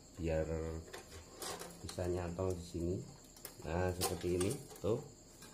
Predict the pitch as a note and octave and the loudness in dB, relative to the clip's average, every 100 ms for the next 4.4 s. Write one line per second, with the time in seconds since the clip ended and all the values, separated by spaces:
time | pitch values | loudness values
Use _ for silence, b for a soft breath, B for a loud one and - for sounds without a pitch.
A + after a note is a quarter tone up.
0 | - E2 D#2+ F#2+ A#2+ B2 G#2 - - - | 0 2 4 4 2 4 4 2 -4 -18
1 | - - - - - - - - - - | -18 -18 -18 -18 -18 -18 -18 -18 -6 -4
2 | D2+ E2 E2 E2+ F2 E2 F#2 E2+ E2+ E2 | 0 6 6 6 4 4 6 6 4 2
3 | F2+ F#2 F2+ E2+ E2+ E2+ E2+ E2+ E2+ E2 | 4 4 4 4 2 2 2 2 2 2
4 | E2 D2 C#2+ F2 | -2 -2 -2 -2